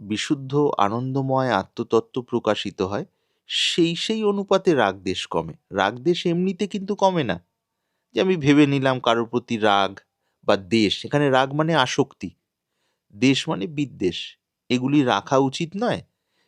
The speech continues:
সেই জন্য আমি রাগ দেশ করছি না বা মনে আসতে দিচ্ছি না বা আসছে না, এরম কিন্তু নয়। এইটি প্রাথমিক অবস্থায় একটি আন্ডারস্ট্যান্ডিং, অর্থাৎ বুঝে নেওয়া হতে পারে, হ্যাঁ, আমার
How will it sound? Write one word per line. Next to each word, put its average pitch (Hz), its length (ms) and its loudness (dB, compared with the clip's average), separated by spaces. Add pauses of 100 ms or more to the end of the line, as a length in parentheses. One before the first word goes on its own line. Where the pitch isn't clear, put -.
(140)
সেই 165 340 4
জন্য 147 300 2
আমি 135 240 2
রাগ 107 300 0
দেশ 127 280 0
করছি - 460 0
না 90 140 -4
বা 98 140 0
মনে 113 300 0
আসতে 113 360 -2
দিচ্ছি 123 380 -4
না 92 140 -6
বা 110 180 2 (120)
আসছে - 420 -2
না, 104 160 -2 (1600)
এরম 180 240 6
কিন্তু 208 340 -4
নয়। 113 260 2 (1300)
এইটি 139 300 0 (160)
প্রাথমিক 214 640 0
অবস্থায় 185 540 2
একটি 185 240 -10 (200)
আন্ডারস্ট্যান্ডিং, 123 920 -2
অর্থাৎ 143 380 -4 (760)
বুঝে 269 320 -2
নেওয়া 110 260 2
হতে 95 180 -10
পারে, 123 180 -4
হ্যাঁ, 151 200 -2
আমার 123 180 -2